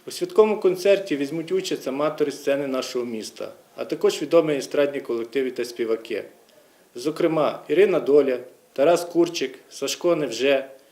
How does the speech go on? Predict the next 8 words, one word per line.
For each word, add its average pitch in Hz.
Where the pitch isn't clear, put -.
Петро 185
Радейко 151
та 143
гурти 160
«Мері» 165
і 127
«Країна 135
У», 113